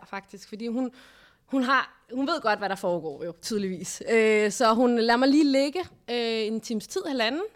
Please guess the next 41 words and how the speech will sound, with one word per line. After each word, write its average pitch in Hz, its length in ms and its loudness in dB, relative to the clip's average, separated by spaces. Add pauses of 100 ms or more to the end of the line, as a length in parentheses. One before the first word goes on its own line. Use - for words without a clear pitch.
(160)
med 269 140 -4
det 262 140 -8
der, 269 380 -6
med 214 80 -10
de 220 140 -12
der 214 160 -10
smerter, 247 420 -8
noget 214 220 -12
gas - 400 -10 (320)
af - 60 -10
en - 40 -6
eller 247 140 -8
anden 240 160 -6
art, - 200 -6
noget 196 560 -4
oxygen. 247 500 -14 (160)
Og - 120 -8
der 262 80 0
viser 269 260 -4
det 208 120 -6
sig 202 120 -12
så 233 180 0
også, 214 180 -4
at - 40 -8
jeg 190 100 -8
åbner 214 300 -8
mig 208 160 -10
tre 202 220 -16
til 208 120 -20
fire 190 160 -16
centimeter. 180 480 -18 (1200)
Øh, 214 380 2
så, 233 180 -6
så - 120 -2
hun 247 100 2
siger, 247 160 -6
det 240 60 -2
er 247 40 -6
et - 80 -18
perfekt 233 320 -6
tidspunkt. - 520 -16